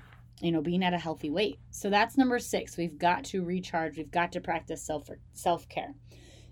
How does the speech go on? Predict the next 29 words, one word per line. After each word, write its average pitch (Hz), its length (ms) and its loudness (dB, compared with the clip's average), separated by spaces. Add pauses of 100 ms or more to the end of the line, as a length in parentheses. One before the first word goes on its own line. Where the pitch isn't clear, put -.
Number 285 280 8
seven, 233 600 4 (680)
remember 208 800 2
your 185 640 2 (340)
why. 147 540 -6 (880)
Why 180 540 -4
are 202 100 0
you 175 220 0
doing 143 420 -6
this? - 320 -14 (240)
Why 208 520 2
are 180 480 2 (300)
you 190 200 0
working 190 440 0
fifty, 202 440 -4
sixty, 190 460 -6
seventy 214 520 2
hours 196 360 4
a 180 60 0
week 175 340 0 (100)
and 185 220 2
then 196 160 2
coming 226 420 -2
home 196 540 4 (340)
and 196 180 4
working 175 320 0
on 165 140 2
your 156 140 -2
business? - 560 -8